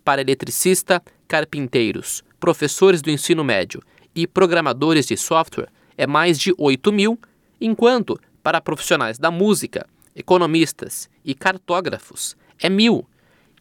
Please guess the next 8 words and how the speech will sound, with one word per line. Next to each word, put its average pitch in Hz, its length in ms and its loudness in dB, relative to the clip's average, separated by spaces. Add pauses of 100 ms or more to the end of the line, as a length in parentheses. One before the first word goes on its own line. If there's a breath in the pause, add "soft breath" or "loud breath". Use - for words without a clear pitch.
(140)
Isso 208 240 2
mostra 190 500 0 (220 soft breath)
quais 127 260 0
ocupações 170 880 0
estão 202 380 0
em 190 80 2
mais 175 300 2
demanda 185 540 2